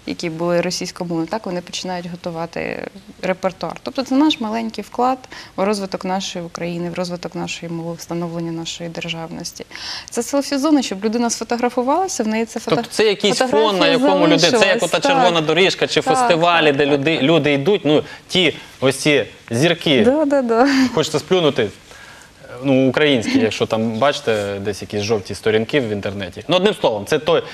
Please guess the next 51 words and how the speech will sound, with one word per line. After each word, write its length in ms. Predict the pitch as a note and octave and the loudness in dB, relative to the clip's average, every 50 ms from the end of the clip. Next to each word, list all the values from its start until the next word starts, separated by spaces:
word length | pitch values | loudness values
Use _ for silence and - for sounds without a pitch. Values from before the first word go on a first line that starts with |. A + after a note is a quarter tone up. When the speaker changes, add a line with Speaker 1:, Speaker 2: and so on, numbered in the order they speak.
| - - | -10 -4
Speaker 2:
той 180 | - F3+ E3+ D3+ | 0 2 2 2
фон, 260 | - - A#3 C4+ B3 | 2 2 2 2 4
на 80 | G#3 E3 | 4 4
якому 340 | D3 B2 - G#3 A3 F#3+ C#3+ | 4 4 2 0 0 2 2
вони 220 | C3 C3 D#3+ G3 | 2 4 4 4
всі 200 | E3 - - E3+ | 2 2 0 0
фотографуються, 680 | - C#3+ - - B2+ A#2 C3 - B3+ B2 A#2 G#2 F#2+ - | 0 0 0 2 2 2 2 0 0 -2 -2 -4 -4 -6
Speaker 1:
Так. 100 | - - | -10 -8
Speaker 2:
там, 80 | - - | -4 0
Speaker 1:
Вони 120 | F4 G4 | 2 4
Speaker 2:
з 40 | G#4 | 4
назвою, 200 | - F4+ E4 G4+ | 4 4 4 2
Speaker 1:
викладуть 260 | F#4+ C#4+ D4 D4+ C#4 | 2 4 4 2 2
в 40 | - | 0
Speaker 2:
там. 80 | - | 0
Speaker 1:
Фейсбуці. 520 | - C4+ C4 B3 A#3 A3 A3 A3+ A3+ - C4 | 0 2 2 2 2 0 0 -2 0 0 -2
Фейсбук — 280 | - F4 D#4+ E4 F4+ F#4+ | -2 -2 -2 -2 -2 -2
така 140 | G4 F#4+ F4+ | -2 -2 0
класна 340 | - F#4 F#4 F#4 F#4+ F#4 | 0 0 0 0 -2 -2
штука. 260 | F4 - - F#4 E4+ D4 | -4 -4 -2 0 0 2
Speaker 2:
популяризація. 720 | F4+ E4+ E4+ - D4+ C#4+ D4 C#4 C#4 B3+ A#2+ - F#4+ F#4 | 2 2 2 2 2 4 4 4 4 4 2 4 4 4
Speaker 1:
Через 200 | F#4 F#4+ F#4 F#4 | 4 2 2 2
рік 240 | F#4+ F#4+ F#4 - - | 2 2 0 2 2
вона 160 | D4+ D4 D4+ | 4 4 6
нагадає: 540 | D4 D4 D4 C4+ C#4 C4 A#3 A#3+ A#3+ A#3 A#3 | 6 4 4 4 2 2 2 2 2 4 4
«От 100 | B3 B3+ | 4 4
ви 120 | C#4 D4 C#4+ | 4 2 2
були 280 | B3+ B3+ C4 C4+ C4+ | 2 2 2 2 2
на 120 | B3+ B3+ A#3+ | 2 0 0
тому 300 | B3 B3 A#3+ A#3 A#3 A3+ | -2 -2 -2 -2 -2 -4
фесті, 500 | - - G#3 G3 G3 G3+ - - - - | -4 -4 -2 -2 -2 -2 -4 -6 -8 -6
тут 200 | - G4+ F#4 D#4+ | -6 -4 -2 0
знову 300 | D4+ D4+ D#4 C#4+ B3+ B3+ | 2 2 2 2 0 0
ж 80 | A#3 A3 - | -4 -6 -8
буде 180 | A3 G#3 A3 G#3 - - - | -10 -8 -8 -10 -10 -8 -8
фест». 360 | G#3 G3 G3 G3+ - - - | -8 -6 -8 -8 -12 -10 -8
І, 300 | A#3+ B3 B3 A#3+ A#3+ A3+ | -6 -4 -4 -4 -2 0
ну, 160 | B3 C#4 B3+ - - - - - | 0 0 0 -2 -6 -18 -16 -12
ми 100 | - G#3 | -10 -10
так 180 | - - G3 - | -8 -10 -10 -10
на 100 | G3+ G3 | -10 -10
це 140 | - - G3+ | -8 -8 -6
надіємося 500 | G#3 G#3 G3+ A#3 A#3+ A#3 G#3 G3 F#3+ - | -6 -4 -4 -4 -4 -4 -4 -4 -6 -10
і 20 | |
сподіваємося. 840 | G3 - - - F3+ F3+ F#3 F3+ F3+ E3+ E3+ F3 F3 - G3 G3 - - - - _ _ | -12 -14 -12 -10 -10 -8 -8 -6 -6 -6 -6 -8 -10 -10 -12 -14 -16 -20 -20 -20 _ _
Тобто 240 | - B4+ C5 - D4+ | -6 -6 -2 -2 -2
це 140 | C#4 - - - | -4 -4 -6 -8
такий 280 | - A3+ - A3+ A3 G#3+ | -8 -6 -4 -6 -6 -6
крок 380 | - - A3 G#3+ G#3+ - - - - - - - - | -6 -6 -6 -6 -8 -10 -14 -20 -20 -20 -20 -14 -10
на 120 | E3+ E3+ | -8 -6
майбутнє. 540 | E3+ F3 F3+ F3 F3 F3 F3 - - - | -6 -6 -8 -10 -10 -12 -14 -14 -14 -14